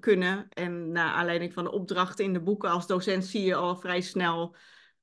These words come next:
oei, die, die procenten, die snap jij totaal niet. Ik help je hierbij om het wat meer te snappen.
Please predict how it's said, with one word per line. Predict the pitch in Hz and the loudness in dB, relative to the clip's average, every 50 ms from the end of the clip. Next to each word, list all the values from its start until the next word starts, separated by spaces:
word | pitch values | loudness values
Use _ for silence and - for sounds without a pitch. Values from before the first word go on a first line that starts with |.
| _ _ _ | _ _ _
oei, | 220 220 202 175 165 160 | 0 2 2 2 0 0
die, | 180 170 175 180 | -2 -4 -4 -2
die | 175 196 185 | -2 -4 -2
procenten, | 190 214 202 240 - - 214 214 262 254 208 202 185 | -2 0 0 0 2 4 4 4 4 4 2 0 -2
die | 196 202 | -2 -6
snap | - - 214 196 196 | -4 -2 -2 0 0
jij | - 185 180 190 | 0 0 0 2
totaal | 190 208 202 202 - 220 196 185 180 185 190 | 0 0 -2 0 -2 2 4 4 4 4 4
niet. | 190 196 240 - - - - - | 4 4 2 2 -2 -8 -14 -8
Ik | - 202 | -8 -4
help | 202 208 208 202 202 202 | 0 4 4 4 2 2
je | - - | -2 0
hierbij | 208 196 202 185 196 196 190 190 196 196 | 2 2 2 2 2 2 2 2 2 2
om | 190 - 190 190 190 | 0 0 0 0 0
het | 185 175 | 0 -2
wat | 180 180 175 | -2 -2 0
meer | 190 185 185 185 | 0 0 0 -2
te | 185 180 | -4 -6
snappen. | - - 220 214 208 - 151 143 147 156 156 | -2 0 0 0 0 -2 -4 -4 -4 -6 -8